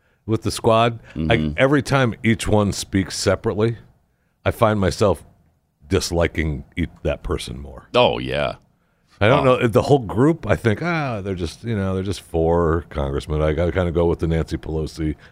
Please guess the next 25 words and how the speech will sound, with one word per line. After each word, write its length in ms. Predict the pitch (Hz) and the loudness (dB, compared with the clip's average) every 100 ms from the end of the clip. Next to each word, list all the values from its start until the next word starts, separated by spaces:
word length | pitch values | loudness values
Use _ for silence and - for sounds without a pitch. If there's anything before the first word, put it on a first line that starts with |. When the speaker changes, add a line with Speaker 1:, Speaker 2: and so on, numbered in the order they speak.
| - | -2
Speaker 1:
They 80 | |
got 160 | 95 95 | 0 2
one 240 | 85 87 78 | 0 -2 -2
vote. 320 | 76 78 73 | 0 0 0
They're 100 | 80 | -2
just 180 | 76 - | -4 -6
four 260 | 73 71 | -4 -4
people. 540 | 69 67 65 71 67 69 - - _ | -4 -10 -6 -4 -4 -6 -16 -20 _
But 100 | 101 | -2
then 120 | 151 | 0
they 80 | 143 | 2
speak, 420 | 127 - 156 - - | -2 2 0 0 -4
and 100 | 76 | -6
I'm 140 | 76 | -4
like, 240 | 85 78 - | -4 -6 -4
Speaker 2:
Mm-hmm. 320 | 92 87 95 98 _ _ 151 165 170 | -2 0 -2 -6 _ _ -16 -14 -14
Speaker 1:
"Eh, 40 | 139 | -12
I 40 | |
don't 220 | 175 220 | -10 -8
really 200 | 175 185 | -8 -8
like 240 | 165 156 - | -6 -8 -10
you." 160 | 71 - _ - _ | -12 -14 _ -20 _
Speaker 2:
They're 100 | - 95 | -4 -2
despicable. 640 | 87 - 87 82 62 | -4 -2 -2 -2 -4
Speaker 1:
<laughs> 80 | 55 | -6